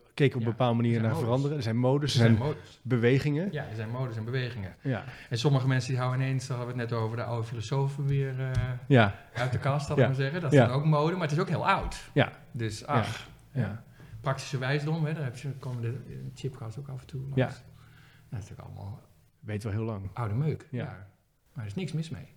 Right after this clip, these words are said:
Speaker 1: Nee, kunnen we nog steeds gebruiken.
Speaker 2: Dacht ik.
Speaker 1: En als jij, en, eh, leven we, in wat voor soort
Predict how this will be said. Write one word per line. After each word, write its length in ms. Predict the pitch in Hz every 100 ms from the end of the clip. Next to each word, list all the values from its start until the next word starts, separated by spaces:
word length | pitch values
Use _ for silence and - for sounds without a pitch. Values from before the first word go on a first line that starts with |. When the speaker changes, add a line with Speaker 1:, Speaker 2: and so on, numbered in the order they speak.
| _
Speaker 1:
Nee, 220 | - 123 92
kunnen 220 | 117 123
we 60 | 113
nog 80 |
steeds 200 | 107 131 -
gebruiken. 560 | 113 120 98 92 104
Speaker 2:
Dacht 180 | 139 -
ik. 220 | - - - - - -
Speaker 1:
En 140 | 139
als 160 | 147 143
jij, 440 | 147 147 151 - 147
en, 240 | 135 151 143
eh, 400 | 147 139 139 135
leven 580 | 123 139 175 147 151 143
we, 240 | 139 151 151
in 100 | 143
wat 120 | 156
voor 120 | 135
soort 180 | -